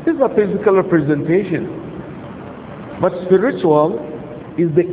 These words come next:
inner part of you. They come together to produce you. So now, if somebody is spiritually corrupted, is corrupt and corrupting, then the physical stability is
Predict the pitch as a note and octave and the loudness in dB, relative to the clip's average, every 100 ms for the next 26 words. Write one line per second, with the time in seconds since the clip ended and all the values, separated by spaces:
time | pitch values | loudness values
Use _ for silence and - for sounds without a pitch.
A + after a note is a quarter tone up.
0 | G#3+ G#3+ G#3 G3 - - F3 F3 - C#3+ | 0 2 4 2 0 -4 0 0 0 -2
1 | A#2+ A#2+ F#2 - - - - - A2 C#3 | -2 -6 -6 -10 -14 -14 -14 -12 -4 -4
2 | - - G3+ A#3 G3+ E3 D#3+ D3+ D3 A2+ | -4 0 0 0 0 4 4 4 2 -2
3 | C3+ B2+ C3+ - - - - - - - | -2 0 -4 -6 -10 -12 -14 -16 -16 -16
4 | - - - - - - - - - F3 | -16 -16 -14 -14 -14 -14 -12 -12 2 4
5 | G3 F#3+ F#3+ B3+ D4 - F#3+ F3+ E3 D#3 | 6 4 4 2 2 2 0 4 6 6
6 | F3+ - - - - - - - - - | 2 -4 -10 -12 -14 -14 -14 -14 -16 -14
7 | - D#3+ D3+ D#3+ E3+ F#3+ F3+ F#3 - - | 0 0 0 2 4 4 4 2 0 0
8 | D3 D3+ - - B2+ - - - D3+ - | 2 2 0 -4 -4 -4 -12 -8 -8 -6
9 | - D3 E3+ - - C3+ - C3+ D3+ E3 | 2 4 4 0 -4 -6 -2 0 2 0
10 | - D#3+ E3+ - - - - - - - | 2 2 2 -4 -8 -10 -12 -14 -16 -16
11 | - - - E3 D#3+ D#3+ E3+ F3+ F3+ - | -16 -10 0 2 4 2 0 0 0 2
12 | F#3 F3+ - D3+ C3 D3 D3 D#3+ C#3+ C#3 | 2 2 0 0 2 2 2 2 2 0